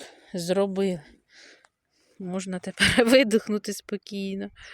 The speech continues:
Так, отут у нас ожина, як я вже казала, наче. І треба буде... Щось таке зробити,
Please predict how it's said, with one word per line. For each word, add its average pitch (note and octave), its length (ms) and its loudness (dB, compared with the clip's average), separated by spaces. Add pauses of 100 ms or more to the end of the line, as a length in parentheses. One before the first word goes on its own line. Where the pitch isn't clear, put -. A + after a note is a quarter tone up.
(4000)
Так, F3 160 0 (300)
отут A#3+ 320 0
у G#3+ 80 8
нас A3 260 2 (100)
ожина, D4+ 360 4
як D4 200 6
я C#4+ 100 6
вже C4 160 4
казала, B3 440 4
наче. A#3 340 0 (800)
І - 60 -14
треба A#3 320 4
буде... G#3+ 420 0 (920)
Щось G#3+ 400 -2
таке G#3+ 320 2
зробити, G#3+ 680 2